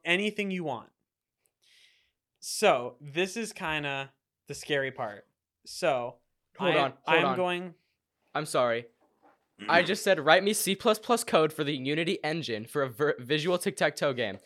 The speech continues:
Speaker 2: Sure, here's some C plus plus code that you can use in the Unity engine to create a visual tic-tac-toe game.
Speaker 1: So it just made a game.
Speaker 2: And it's just writing it right now. But sometimes it does have some flaws.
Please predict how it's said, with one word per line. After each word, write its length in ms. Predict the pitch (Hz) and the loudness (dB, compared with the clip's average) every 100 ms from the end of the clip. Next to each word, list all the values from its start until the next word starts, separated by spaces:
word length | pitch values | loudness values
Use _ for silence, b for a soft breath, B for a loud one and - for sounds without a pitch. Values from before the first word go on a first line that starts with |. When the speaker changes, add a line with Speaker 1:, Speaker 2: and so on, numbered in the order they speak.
| B | B
Speaker 2:
Sure, 440 | - - 415 - b _ | -2 0 2 0 b _
here's 260 | 220 240 | 2 4
some 140 | 247 226 | 2 -2
C 200 | - 208 | 0 0
plus 260 | 214 202 | 0 -2
plus 200 | - 180 | 0 -2
code 260 | - 175 151 | 0 0 2
that 60 | 151 | -2
you 100 | 156 | -4
can 100 | 156 | -6
use 180 | 156 | -6
in 60 | 151 | -6
the 80 | 143 | -8
Unity 260 | 151 170 | -6 -6
engine 240 | 143 143 143 | -6 -6 -8
to 60 | |
create 220 | 143 143 135 | -8 -6 -4
a 20 | |
visual 320 | 113 139 151 | -4 -4 -4
tic-tac-toe 540 | 175 131 135 - 135 | -6 -6 -6 -4 -6
game. 260 | 113 98 85 _ _ | -4 -6 -8 _ _
Speaker 1:
So 120 | _ 165 | _ -4
it 40 | |
just 140 | 160 | -4
made 180 | 156 147 | -2 -2
a 60 | 127 | -2
game. 320 | 123 110 110 _ - | -6 -10 -14 _ -4
Speaker 2:
And 120 | 151 | -2
it's 200 | 156 - | -2 -4
just 160 | 160 | -8
writing 420 | 135 135 143 131 104 | -4 0 0 0 -4
it 140 | 87 | -6
right 200 | 110 113 | -4 -4
now. 280 | 110 90 82 _ _ _ _ b b - | -4 -8 -10 _ _ _ _ b b -2
But 240 | 170 165 | 0 2
sometimes 440 | 175 180 196 190 | 0 0 0 0
it 100 | 170 | 0
does 140 | 151 160 | -2 -2
have 120 | 175 | -2
some 120 | 180 | -6
flaws. 400 | 170 120 107 - | -6 -2 -2 -6